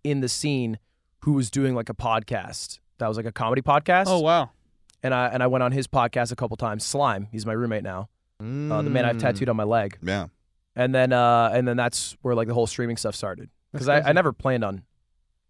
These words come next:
Speaker 1: streaming or YouTube. I thought I would just do, like, a comedy thing in L A and work at a editing job for a magazine
Speaker 4: Mm-hmm.
Speaker 1: and use my English degree and journalism degree for good.
Speaker 4: Mm.
Speaker 2: Use your degree.
Speaker 1: And
Speaker 4: And
Speaker 1: then
Speaker 4: you
Speaker 1: I
Speaker 4: prob-,
Speaker 1: just
Speaker 4: and you
Speaker 2: Dude,
Speaker 4: probably would have
Speaker 1: became a
Speaker 4: gotten
Speaker 2: Unbelievable.
Speaker 4: verified even sooner if you had the, gone that
Speaker 1: True.
Speaker 4: route.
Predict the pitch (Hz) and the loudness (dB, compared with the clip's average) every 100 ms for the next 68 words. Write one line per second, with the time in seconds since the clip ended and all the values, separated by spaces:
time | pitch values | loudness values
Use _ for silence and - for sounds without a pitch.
0 | _ _ - - 156 135 110 104 117 113 | _ _ -12 -6 -2 -2 -2 -4 -4 -4
1 | 101 104 110 107 - 110 101 - 113 113 | -4 -2 -2 -4 -4 -6 -6 -4 -2 -2
2 | 120 123 135 135 135 127 131 131 131 113 | -4 -4 -4 -4 -4 -2 0 2 0 -2
3 | 101 - _ _ _ _ _ - 113 123 | -6 -12 _ _ _ _ _ -8 -2 -2
4 | - 117 107 - _ _ _ _ _ _ | 0 0 0 -6 _ _ _ _ _ _
5 | _ - 127 127 127 127 113 135 120 123 | _ -4 0 2 0 0 2 4 4 2
6 | - 107 117 120 113 135 120 135 135 135 | -2 -6 -4 -2 0 -2 -2 -2 -4 -6
7 | _ _ _ 110 113 120 123 117 113 127 | _ _ _ -8 -4 -4 -4 -4 -4 -4
8 | 131 131 - 131 123 131 117 113 120 127 | -4 -4 -4 -6 -4 -2 -2 -2 -2 -2
9 | 123 131 120 127 131 - 98 _ - 127 | -2 -4 -2 -2 -2 -4 -8 _ -2 0
10 | 123 127 _ - 92 143 123 76 - 131 | -2 -6 _ -14 -10 -10 -8 -8 -6 -4
11 | 123 123 117 113 110 165 160 175 220 214 | -4 -4 -4 -4 2 4 6 6 6 6
12 | 175 190 131 139 131 143 180 196 170 190 | 4 4 4 2 2 4 6 6 6 6
13 | 185 170 123 117 151 151 117 127 120 110 | 6 6 6 4 4 4 4 4 4 2
14 | 104 98 92 - 139 139 92 90 87 92 | 2 -2 -6 -6 -6 -4 -4 -4 -6 -6
15 | 90 101 120 90 151 151 147 139 110 | -4 -2 0 2 4 6 6 2 -2